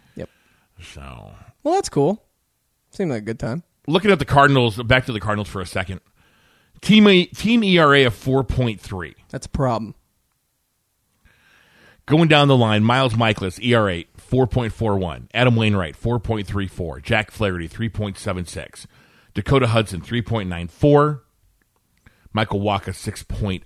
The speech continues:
Speaker 2: three.
Speaker 1: That's a problem.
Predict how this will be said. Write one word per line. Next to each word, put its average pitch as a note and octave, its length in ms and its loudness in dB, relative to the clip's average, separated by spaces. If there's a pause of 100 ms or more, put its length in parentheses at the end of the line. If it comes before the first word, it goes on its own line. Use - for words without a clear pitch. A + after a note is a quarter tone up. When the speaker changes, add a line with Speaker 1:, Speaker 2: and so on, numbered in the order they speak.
Speaker 2:
three. F2+ 640 -6 (1080)
Speaker 1:
That's G3 160 -4
a B3 40 0
problem. C#3 560 -4